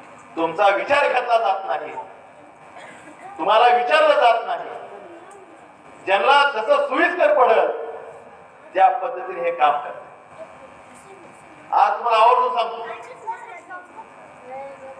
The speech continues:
की असं कुणाला जरी गाडी खाली घेतलं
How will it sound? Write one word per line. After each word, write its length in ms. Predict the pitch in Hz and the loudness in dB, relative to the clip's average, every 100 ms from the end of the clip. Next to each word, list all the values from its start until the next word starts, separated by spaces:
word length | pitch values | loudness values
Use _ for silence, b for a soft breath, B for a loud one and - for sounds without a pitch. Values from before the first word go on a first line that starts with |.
| - - - | -20 -20 -2
की 80 | 185 | 2
असं 380 | 202 208 247 | 4 2 -2
कुणाला 340 | 185 196 233 254 | -2 0 2 4
जरी 160 | 254 | 2
गाडी 320 | 254 254 247 247 | 4 4 2 0
खाली 160 | 240 | -2
घेतलं 440 | 240 233 190 175 | 0 -4 -4 -2